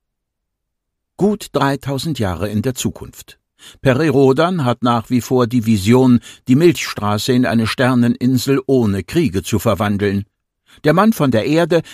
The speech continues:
der einst die Menschen zu den Sternen führte, möchte endlich Frieden in der Galaxis haben.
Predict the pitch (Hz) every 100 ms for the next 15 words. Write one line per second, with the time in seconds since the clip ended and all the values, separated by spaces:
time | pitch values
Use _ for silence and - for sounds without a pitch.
0 | - - 135 190 202 - 123 127 127 127
1 | 151 139 127 87 85 - 131 135 123 -
2 | 135 127 165 120 113 - - 135 101 -
3 | 95 107 - 131 120 90 85 90 87 90
4 | 90 80 - - 87 - 69 -